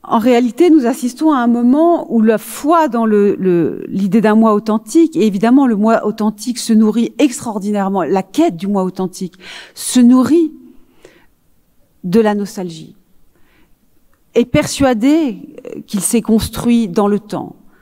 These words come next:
et qu'il doit reparcourir sans cesse ce temps et se le réapproprier. Cette conviction, parce qu'elle est vouée à l'échec et n'est pas reconnue comme telle,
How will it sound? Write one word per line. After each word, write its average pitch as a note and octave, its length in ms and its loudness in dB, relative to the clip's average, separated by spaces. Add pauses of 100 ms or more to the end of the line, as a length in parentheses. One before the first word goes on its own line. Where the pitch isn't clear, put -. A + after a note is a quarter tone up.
(260)
et A#3 100 -2
qu'il A#3+ 200 -4
doit B3 180 -2
reparcourir B3 800 -6
sans G#3+ 200 -6
cesse G#3 340 -6
ce - 160 -10
temps F3 380 -8 (440)
et - 80 -2
se A3+ 180 -4
le G3+ 120 2
réapproprier. F#3 920 -6 (480)
Cette C4 320 -4
conviction, C4+ 840 -2 (1160)
parce D#4+ 280 -2
qu'elle A#3+ 260 0
est A3 440 -2 (100)
vouée F#3+ 300 -2
à G3+ 80 0
l'échec G#3+ 500 -4
et F#3 60 -2
n'est F3+ 100 -2
pas B3 240 0
reconnue F#3+ 380 -6
comme F#3 180 -6
telle, B3 540 -2